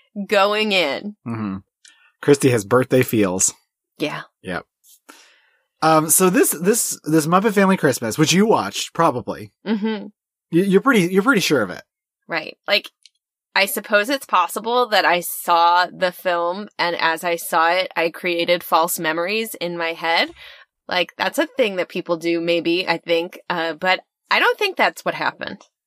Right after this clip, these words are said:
Speaker 2: That's fair.
Speaker 1: <laughs>
Speaker 2: I, I definitely, like, although, did your parents have a, have a V C R in, like, eighty-seven? That was, like, a real,
Speaker 1: I don't
Speaker 2: that was a
Speaker 1: know. We
Speaker 2: real
Speaker 1: watched,
Speaker 2: treat then.
Speaker 1: we watched tons of old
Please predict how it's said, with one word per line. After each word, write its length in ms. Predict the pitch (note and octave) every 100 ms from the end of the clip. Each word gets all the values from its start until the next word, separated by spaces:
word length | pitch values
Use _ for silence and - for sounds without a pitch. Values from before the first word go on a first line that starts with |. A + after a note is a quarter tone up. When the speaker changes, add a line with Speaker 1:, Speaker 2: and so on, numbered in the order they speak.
| _ -
Speaker 2:
That's 220 | G4 -
fair. 220 | - E2+ -
Speaker 1:
<laughs> 60 | F#4 - C#5 - - - - _ - - -
Speaker 2:
I, 180 | G#3 A#3+ -
I 120 | G3+
definitely, 600 | E3+ E3+ D#3+ D3+ D3 C3+
like, 380 | A#2+ A2 - - _ _ _ _
although, 220 | D3+ F#3+
did 180 | D#3+ E3
your 80 | F3
parents 380 | F3+ D#3+ E3+ F#3+
have 140 | F3
a, 220 | D3+ B2 A#2+
have 160 | B2+
a 80 | B2
V 160 | G#2+ B2+
C 200 | - C3
R 120 | A2
in, 60 | B2+
like, 120 | A2
eighty-seven? 760 | - A2 A#2 - E2+ G2 C3+ E3+ _ _ _ _ _
That 60 |
was, 100 | E3
like, 120 | C#4+ C3+
a 60 |
real, 480 | A#2 C3 A#2+ G#2+ G2 -
Speaker 1:
I 80 | -
don't 160 | C#4+ -
Speaker 2:
that 80 | A3
was 80 | F3+
a 20 |
Speaker 1:
know. 40 |
We 40 | C#3+
Speaker 2:
real 80 | G4
Speaker 1:
watched, 120 | G4
Speaker 2:
treat 260 | E3 G3 -
then. 240 | F#3 F3+
Speaker 1:
we 240 | G3+ C4+
watched 580 | D#4 F#4+ G4+ - - - _ _ _ _
tons 460 | - - A#3+ C4 C#4+
of 160 | B3 E3+ -
old 480 | E3+ E3+ E3 D3 C#3+